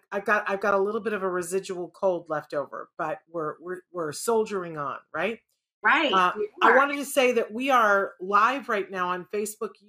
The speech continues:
Speaker 1: YouTube, Twitter, and a bunch of other places, but that is only because we pre-recorded last night. I will say, though, that I'm there watching with you guys live, so you continue to send in questions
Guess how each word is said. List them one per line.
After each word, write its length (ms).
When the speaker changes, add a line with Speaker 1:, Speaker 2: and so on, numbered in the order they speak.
Speaker 1:
YouTube, 300
Twitter, 360
and 180
a 60
bunch 300
of 100
other 300
places, 580
but 100
that 180
is 220
only 240
because 380
we 200
pre-recorded 680
last 360
night. 320
I 120
will 260
say, 260
though, 200
that 220
I'm 360
there 320
watching 500
with 180
you 140
guys 260
live, 440
so 140
you 60
continue 240
to 200
send 260
in 140
questions 800